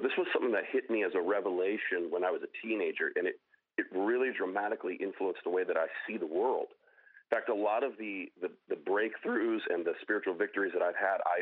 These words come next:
I actually attribute to this revelation, and I give it in the book. It's way more complex and deep than I can go into right now, but basically, here's the bottom line. Man was created as the gatekeepers for this planet. If you look in Genesis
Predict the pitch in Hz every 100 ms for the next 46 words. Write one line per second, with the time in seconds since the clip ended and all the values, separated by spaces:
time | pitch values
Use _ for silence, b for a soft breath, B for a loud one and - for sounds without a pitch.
0 | - 90 90 104 90 82 - 107 92 87
1 | 82 - 101 98 - - _ 98 98 87
2 | 101 107 - 80 - 90 87 87 - 113
3 | 123 107 90 80 104 98 - - - -
4 | 104 120 131 123 107 101 - 123 - 113
5 | 98 104 92 98 - 90 87 90 98 98
6 | - 87 92 92 98 90 - 113 135 -
7 | - 101 87 - - - 131 110 101 98
8 | 87 92 90 76 - B B B - 104
9 | 135 180 160 110 - 107 95 101 120 170
10 | 82 - 98 92 95 87 104 127 - 104
11 | 92 90 85 - - 101 98 92 - _
12 | 85 98 - 90 82 71 _ _ _ _
13 | _ _ - 98 107 120 117 107 104 -